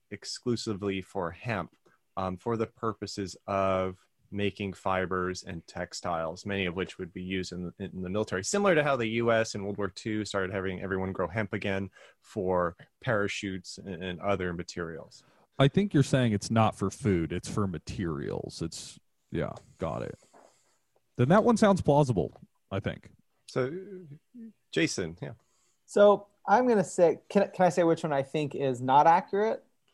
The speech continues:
Speaker 1: Yeah, absolutely.
Speaker 3: So I think the saying number two, so hemp fiber was not an integral part of large assault weapons, and in this case it was the catapults.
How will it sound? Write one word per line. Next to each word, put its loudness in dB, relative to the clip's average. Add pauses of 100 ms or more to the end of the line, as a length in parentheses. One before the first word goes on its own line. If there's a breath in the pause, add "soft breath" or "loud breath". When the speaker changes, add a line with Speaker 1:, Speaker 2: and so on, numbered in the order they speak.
(240)
Speaker 1:
Yeah, 2 (100)
absolutely. -4 (380)
Speaker 3:
So 6 (440)
I 8
think 2
the 8 (120)
saying 2
number 6
two, 2
so 2
hemp 0
fiber 8
was 4
not 6
an -2
integral 2
part 6
of -2
large 4
assault 2
weapons, 0
and -2
in 0
this 2
case 0
it 0
was 0
the -4
catapults. 2